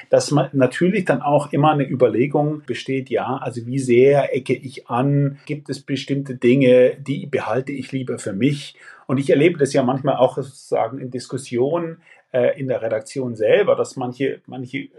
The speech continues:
Kollegen sagen, „Ja, ich bin <laughs> eigentlich dieser Meinung, aber soll ich das wirklich schreiben?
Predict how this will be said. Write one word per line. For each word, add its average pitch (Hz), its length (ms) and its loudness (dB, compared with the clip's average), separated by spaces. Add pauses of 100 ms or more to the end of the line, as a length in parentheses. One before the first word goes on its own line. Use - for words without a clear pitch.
(100)
Kollegen 127 420 -2
sagen, 113 320 0
„Ja, 127 380 -2 (180)
ich - 140 -14
bin 185 120 0
<laughs> - 120 -8
eigentlich 123 240 -4
dieser 120 200 0
Meinung, 120 400 -2
aber 113 140 0
soll 123 220 0
ich 127 80 -8
das 113 140 -6
wirklich 123 200 -4
schreiben? 123 480 -2